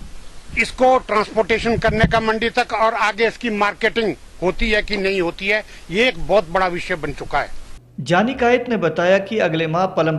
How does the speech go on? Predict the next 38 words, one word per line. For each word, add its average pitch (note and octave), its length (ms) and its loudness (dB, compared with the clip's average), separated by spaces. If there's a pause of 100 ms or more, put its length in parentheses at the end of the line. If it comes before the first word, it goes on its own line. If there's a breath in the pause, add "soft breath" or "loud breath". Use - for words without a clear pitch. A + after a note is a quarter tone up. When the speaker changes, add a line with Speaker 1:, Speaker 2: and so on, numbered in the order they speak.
Speaker 2:
पककर E3 500 -2 (140)
तैयार C#3+ 320 0
होने C#3+ 260 -4
वाला C#3+ 300 0
है F#3+ 140 2
और F3+ 180 2
अब C#3 400 0
खाली E3+ 240 0
पेटियों E3+ 380 -2
का E3 120 -4
बंदोबस्त C#3 500 -4
नहीं D#3+ 260 -2
हो B2 140 -4
पाया A#2 260 -6
है। A2 200 -8 (140)
पेटी D3 260 -4
बाहर B2 300 -4
के D#3+ 200 -6
प्रदेशों C#3+ 440 -6
से C#3+ 140 -8
आती B2+ 280 -6
है G3 100 0
और G3 140 -2
मजदूर D3+ 380 -6
भी C3+ 160 -4
बाहर C#3 280 0
से B2+ 120 -8
आते A2 240 -8
हैं। G#2+ 220 -10 (400 loud breath)
सरकार E3 420 2
जल्द F3 280 2
व्यवस्था C#3 460 -2
करे, F3 240 0
क्योंकि D#3+ 300 -6
यहाँ C#3 260 -4
के D3 160 -6
लोगों D3 340 -2
की F#3 220 -6